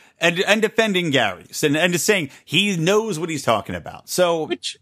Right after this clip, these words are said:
Speaker 2: which is a bit surprising that he can explain things so well, considering he drinks a fifth of Jim Beam every night. But
Speaker 1: Well, that's what he
Speaker 2: you know,
Speaker 1: puts
Speaker 2: that's
Speaker 1: his head in the freezer for. What do you think, you know, kind of wakes him up, chills him out?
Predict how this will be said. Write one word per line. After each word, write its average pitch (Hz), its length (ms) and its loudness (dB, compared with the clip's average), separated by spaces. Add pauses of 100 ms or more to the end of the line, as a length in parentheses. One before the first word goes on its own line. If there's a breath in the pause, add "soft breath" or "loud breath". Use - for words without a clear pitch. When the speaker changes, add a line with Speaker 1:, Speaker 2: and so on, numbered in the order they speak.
Speaker 2:
which 269 200 0
is 330 140 2
a 277 60 4
bit 226 180 2
surprising 160 720 2
that 127 140 0
he 151 100 2
can 147 160 -2
explain 160 460 0
things 131 240 0
so 127 120 0
well, 120 200 2
considering 135 400 -2
he 131 100 0
drinks 127 380 0
a 123 40 -2
fifth - 300 0
of 120 140 -8
Jim 135 200 2
Beam 127 240 0
every 110 200 -4
night. 107 340 -6
But 113 160 0
Speaker 1:
Well, 165 220 2
that's 123 280 0
what 170 120 2
he 180 40 2
Speaker 2:
you - 20 -2
know, 147 100 2
Speaker 1:
puts 170 100 -2
Speaker 2:
that's - 0 -
Speaker 1:
his 185 100 -2
head 190 140 4
in 220 60 -2
the 226 100 0
freezer 226 380 0
for. 143 240 0
What 123 100 0
do 202 60 0
you 190 40 -6
think, 185 360 -4
you 160 80 -2
know, 147 160 2
kind 180 180 2
of 143 80 -2
wakes 175 320 0
him 175 140 0
up, 247 160 0
chills 170 260 0
him 147 100 0
out? 160 320 0